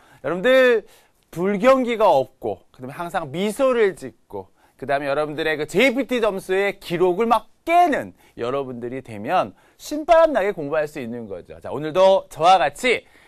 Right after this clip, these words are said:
아, 독해 부분 큰 파트 한번 보시고, 그 다음 또 정답 찾기라고 해서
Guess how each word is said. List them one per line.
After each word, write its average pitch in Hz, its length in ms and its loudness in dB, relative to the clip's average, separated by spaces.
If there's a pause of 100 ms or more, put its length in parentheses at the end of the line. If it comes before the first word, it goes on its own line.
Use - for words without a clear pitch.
아, 135 460 2
독해 294 280 0
부분 277 380 0
큰 - 340 -8
파트 196 280 -2
한번 143 280 -2
보시고, 117 540 -10 (360)
그 127 120 -12
다음 151 320 2
또 220 80 -6
정답 175 340 -2
찾기라고 175 460 -2
해서 131 320 -2